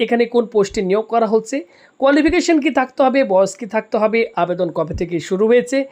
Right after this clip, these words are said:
এবং লাস্ট ডেট কী রয়েছে। ডিটেলসে জানতে ভিডিওটি আপনারা একটুও না কেটে অবশ্যই সম্পূর্ণ দেখার চেষ্টা করবেন।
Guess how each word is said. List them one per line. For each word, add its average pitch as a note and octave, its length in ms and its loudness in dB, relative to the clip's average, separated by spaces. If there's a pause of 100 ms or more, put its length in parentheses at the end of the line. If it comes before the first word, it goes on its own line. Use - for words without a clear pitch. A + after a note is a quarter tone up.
(260)
এবং C4+ 200 -2 (160)
লাস্ট D3 240 -4
ডেট A3 160 -4 (100)
কী F#3+ 100 -8
রয়েছে। D#3 360 -6 (520)
ডিটেলসে D4+ 480 4
জানতে D4+ 240 4 (260)
ভিডিওটি G#3 320 0
আপনারা A3 300 2 (200)
একটুও G3 280 2
না F#3 220 0
কেটে F#3+ 240 0 (400)
অবশ্যই C4 400 -2
সম্পূর্ণ F3 320 -2 (140)
দেখার F#3+ 260 0 (400)
চেষ্টা D#3+ 340 -6
করবেন। D#3+ 280 0